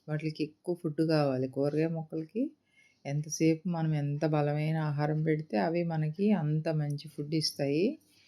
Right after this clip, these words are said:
అందులోని పాదులుంటే వాటికైతే చాలా ఫుడ్ కావాలి. ఆ, సొర, బీర ఇట్లాంటి వాటిలన్నిటికి మంచి మంచి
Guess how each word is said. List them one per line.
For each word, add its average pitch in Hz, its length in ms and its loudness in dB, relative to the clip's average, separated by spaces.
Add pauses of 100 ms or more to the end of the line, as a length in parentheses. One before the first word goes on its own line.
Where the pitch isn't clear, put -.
(280)
అందులోని 165 640 2
పాదులుంటే 160 720 2
వాటికైతే 151 640 -2 (180)
చాలా 143 320 0
ఫుడ్ 156 340 -6
కావాలి. 151 580 0 (560)
ఆ, 143 200 -2
సొర, 147 480 4
బీర 143 320 2
ఇట్లాంటి 143 600 0
వాటిలన్నిటికి 143 1120 -2 (560)
మంచి 147 280 0
మంచి 156 280 0